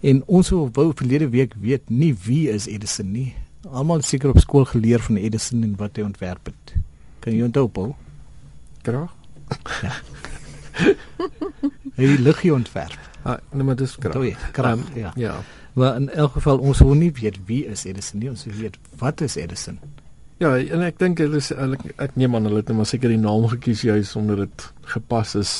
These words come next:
Speaker 2: ehm, in die tegnologie wat verander het. Nou, ehm, Edison in hierdie geval is, eh, soos ons nou gesê het, nie 'n persoon nie, maar glo dit of nie, 'n piepklein Linux rekenaar wat nie groter is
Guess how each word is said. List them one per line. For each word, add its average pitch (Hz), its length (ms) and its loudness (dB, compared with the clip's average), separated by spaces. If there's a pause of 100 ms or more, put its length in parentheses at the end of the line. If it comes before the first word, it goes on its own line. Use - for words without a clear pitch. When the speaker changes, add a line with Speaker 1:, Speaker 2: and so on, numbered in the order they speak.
Speaker 2:
ehm, - 300 -8 (320)
in 123 80 2
die 110 100 0
tegnologie 113 560 2
wat 110 160 2
verander 110 400 -2
het. - 220 -12 (340)
Nou, 123 140 4 (180)
ehm, 113 220 -4 (100)
Edison 185 380 6
in 135 100 6
hierdie 175 160 6
geval - 560 0
is, - 140 -4 (180)
eh, 110 160 2
soos 120 220 0
ons 120 100 0
nou 117 160 4
gesê 120 240 2
het, 113 80 0
nie 117 220 6
'n 143 100 -2
persoon 180 380 2
nie, 110 180 0 (380)
maar 143 180 2
glo 175 160 4
dit 175 180 4
of 147 60 -2
nie, 139 320 2
'n 147 160 -6
piepklein 165 800 2 (220)
Linux 131 760 0
rekenaar 117 680 2
wat 117 160 2
nie 127 180 6
groter 147 520 6
is - 260 -4